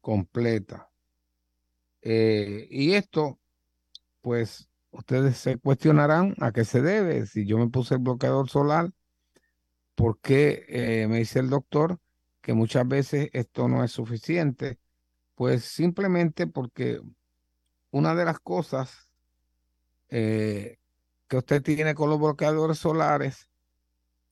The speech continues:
es que muchas veces en la etiqueta a usted le dicen una información para que usted esté seguro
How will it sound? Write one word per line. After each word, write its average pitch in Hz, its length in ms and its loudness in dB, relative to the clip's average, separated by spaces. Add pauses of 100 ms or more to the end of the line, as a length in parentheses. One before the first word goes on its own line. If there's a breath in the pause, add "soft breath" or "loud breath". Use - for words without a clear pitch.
(120)
es 147 640 -2 (2000)
que 127 380 4
muchas 131 360 2
veces 147 280 4
en 151 140 4
la 156 80 4
etiqueta 143 640 0
a 127 40 6
usted 135 320 2
le 143 220 4
dicen 135 760 0 (180)
una 135 160 2
información 143 920 2 (640)
para 110 220 0
que 98 100 -4
usted - 200 0
esté 131 240 0
seguro 131 640 2